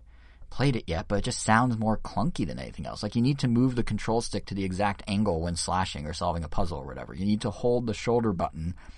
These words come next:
just to be able to use the right stick to move the camera, like it's some sort of old N sixty-four game or something, because otherwise it's mapped to motion. Like,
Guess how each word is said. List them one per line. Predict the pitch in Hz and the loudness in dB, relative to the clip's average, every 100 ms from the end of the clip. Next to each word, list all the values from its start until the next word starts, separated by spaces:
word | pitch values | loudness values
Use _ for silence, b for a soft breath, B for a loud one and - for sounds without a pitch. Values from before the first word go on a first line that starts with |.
| B - | B 0
just | 123 - | 2 2
to | |
be | 131 | 4
able | 120 117 | 4 6
to | 104 | 6
use | 104 | 4
the | 110 | 2
right | 98 101 | 2 2
stick | - - 113 | 0 -2 -2
to | - | 0
move | 101 95 | 2 2
the | 87 | 0
camera, | - 135 120 87 | 0 2 4 2
like | 85 | -2
it's | - - | -6 -6
some | 104 | -4
sort | - 95 | -2 -4
of | - | -2
old | 104 98 | -2 0
N | 92 | 0
sixty-four | 98 - - - 120 | -2 -6 -8 0 2
game | 110 78 67 | 2 -2 -8
or | 62 | -6
something, | 80 - 85 | -8 -6 -6
because | 90 95 | -4 -2
otherwise | 87 90 82 80 | -2 -2 -2 -4
it's | - | -6
mapped | 76 - | -6 -6
to | 90 | -2
motion. | 104 110 - 78 | -2 -2 -4 -4
Like, | 85 80 | -4 -6